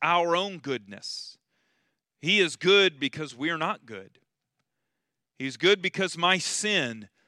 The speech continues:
is desperately wicked, yet God forgives me. He's good because even though I deserve the penalty of death and hell, I know that God has given me eternal life. I tell you, God is good because I'm not good. Compared to my goodness,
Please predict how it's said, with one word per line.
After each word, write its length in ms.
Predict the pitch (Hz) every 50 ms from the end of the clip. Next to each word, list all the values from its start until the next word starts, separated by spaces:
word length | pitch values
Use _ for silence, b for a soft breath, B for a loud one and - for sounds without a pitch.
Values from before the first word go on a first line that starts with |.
| _ _ _ _ _ -
is 200 | 135 127 110 107
desperately 720 | 113 165 185 196 185 - - - 175 175 127 147 143 139
wicked, 500 | 127 143 180 185 - - 156 131 120 113
yet 220 | 131 139 - -
God 320 | 120 143 147 160 165 156 139
forgives 500 | - - 147 135 147 185 180 - - -
me. 220 | 117 104 98 _ _ _ _ _ _ _ _ _ _ _ _ _ _ _ _ _ -
He's 240 | 170 196 185 -
good 380 | - - 180 208 233 233 214 160
because 400 | 160 170 - - 196 180 - 165
even 360 | 208 233 240 190 208 185 175
though 300 | 160 185 214 226 208 170 B B B
I 180 | B 180 185 185
deserve 600 | 160 165 170 151 123 - 127 185 214 226 226 196
the 80 | 165 175
penalty 580 | - - 180 220 214 208 170 - - 190 180 160
of 220 | 147 135 123 110
death 380 | - 170 196 202 185 - - -
and 200 | - 170 160 156
hell, 360 | 139 160 226 233 208 175 - B B B B
I 180 | - 180 196 202
know 220 | 196 202 202 190
that 240 | 165 190 180 151 120
God 340 | 139 185 214 247 240 220 196
has 180 | 180 165 147
given 280 | - 196 214 196 202 196
me 140 | 190 185 180
eternal 380 | 170 - - 202 202 190 180
life. 300 | 170 175 202 226 214 165
I 80 | 185 175
tell 240 | - - 214 233 240
you, 200 | 214 190 180 - B B B B
God 280 | 156 214 226 214 208 196
is 180 | 180 156 -
good 500 | - - - 240 294 294 247 214 180 151 - B B B
because 420 | 156 208 214 - 214 240 240 202 190
I'm 300 | 226 247 262 240 214 208
not 320 | 240 285 320 311 - 196
good. 320 | - 185 185 165 143 139 -
Compared 460 | 220 220 202 - 233 302 311 285 202
to 60 | 220
my 360 | 208 196 202 240 294 330 320 247
goodness, 460 | - 214 214 202 175 190 190 170 -